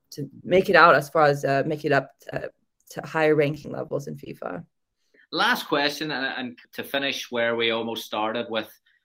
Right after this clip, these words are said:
Speaker 2: this bigger than yourself question, and I know a lot of young coaches over here that probably read that, like, do, do what I did. You, you, you wake up in the morning, you think you have twenty problems, and then you, you do some research to your journey, and you realize that they're,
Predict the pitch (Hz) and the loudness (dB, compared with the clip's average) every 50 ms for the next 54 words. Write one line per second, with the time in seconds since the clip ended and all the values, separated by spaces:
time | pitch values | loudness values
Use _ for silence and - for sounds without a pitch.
0 | _ _ _ _ - - 113 110 110 - - - - - _ _ _ _ - 123 | _ _ _ _ -6 -4 -4 -4 -4 -6 -8 -8 -10 -12 _ _ _ _ -4 -2
1 | 117 123 123 120 117 113 113 107 104 - - 110 104 110 110 - - - 120 117 | 0 0 0 0 0 -2 -2 -2 -2 -2 -2 -2 -2 -2 -4 -8 -8 -6 -4 -4
2 | 117 117 - - 120 113 110 110 110 110 110 113 113 113 113 113 110 110 110 110 | -4 -6 -6 -10 -8 -8 -6 -6 -6 -6 -6 -4 -2 -2 -2 -2 -2 -2 -4 -4
3 | 107 - _ _ _ _ _ _ _ _ _ _ - 117 117 117 117 - 123 117 | -8 -8 _ _ _ _ _ _ _ _ _ _ -8 -6 -6 -6 -6 -6 -6 -6
4 | 117 117 - 127 117 110 120 113 110 113 110 110 110 110 113 113 113 104 110 110 | -6 -6 -6 -6 -6 -4 -6 -4 -4 -4 -2 0 0 0 2 0 0 -2 -4 -6
5 | 110 - - _ _ _ _ _ _ _ _ _ _ - 151 139 139 131 117 104 | -6 -8 -20 _ _ _ _ _ _ _ _ _ _ -4 -4 -2 0 0 0 2
6 | 110 110 107 107 107 107 113 - 110 120 113 110 110 - 139 131 - - 156 156 | 0 0 -2 -4 -6 -6 -6 -6 -4 -2 -2 -2 -4 -6 -14 -12 -6 -6 -4 -2
7 | - 165 180 165 135 113 107 107 110 113 123 127 131 120 117 120 110 117 117 110 | 0 2 4 4 4 4 6 4 4 4 2 0 0 0 -2 -6 -8 -8 -8 -8
8 | 113 120 117 117 120 123 117 123 123 120 - 117 107 - 117 110 107 107 107 107 | -8 -8 -10 -10 -12 -10 -6 -6 -6 -4 -4 -4 -6 -6 -6 -8 -6 -4 -4 -4
9 | 110 113 113 113 110 107 - - - 113 110 - - 110 110 107 - - - - | -4 -4 -4 -6 -8 -10 -12 -12 -12 -12 -10 -8 -8 -8 -8 -10 -12 -20 -18 -10
10 | - 107 101 101 107 107 - 110 104 104 101 117 120 120 117 110 113 107 110 110 | -8 -8 -6 -6 -8 -6 -4 -4 -4 -4 -4 -4 -6 -6 -8 -8 -8 -8 -8 -8
11 | 110 110 107 107 107 107 - - 110 107 104 104 _ _ _ _ - 110 110 110 | -6 -4 -2 -2 -2 -4 -6 -8 -6 -6 -6 -6 _ _ _ _ -10 -8 -8 -8
12 | 110 120 113 110 107 107 107 - 110 110 110 110 - - - 107 107 107 107 110 | -6 -8 -4 -4 -4 -4 -2 -4 -4 -4 -6 -8 -12 -10 -8 -6 -4 -4 -4 -4
13 | 110 110 120 117 117 117 123 120 113 113 110 107 107 107 107 110 107 107 107 107 | -4 -4 -4 -4 -4 -2 -2 -4 -4 -4 -4 -2 -2 -2 -2 -2 -2 -2 -4 -4
14 | - - 110 110 107 107 110 110 | -6 -10 -12 -8 -8 -10 -10 -10